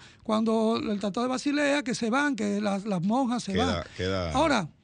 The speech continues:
Speaker 1: si tú me dices a mí, "Ah, esta es la iglesia de Regina, ¿qué tiene?". "Ah, bueno, mira, aquí hubo". Señores, ahí fue, fue superiora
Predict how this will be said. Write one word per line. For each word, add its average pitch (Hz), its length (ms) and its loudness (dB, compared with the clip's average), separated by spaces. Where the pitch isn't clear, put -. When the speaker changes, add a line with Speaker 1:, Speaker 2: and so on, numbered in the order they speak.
Speaker 1:
si 247 140 -8
tú 262 100 -2
me 330 80 2
dices 277 160 2
a 277 40 2
mí, 277 260 2
"Ah, 330 180 2
esta 311 180 -2
es 302 60 -4
la 302 80 0
iglesia 285 300 0
de 277 40 0
Regina, 208 480 0
¿qué 311 140 -2
tiene?". 208 400 0
"Ah, 254 80 -2
bueno, 247 340 -2
mira, 220 280 -2
aquí 233 280 -4
hubo". 233 220 -2
Señores, 233 520 -4
ahí 254 560 -2
fue, 202 200 0
fue 214 120 0
superiora 214 680 -2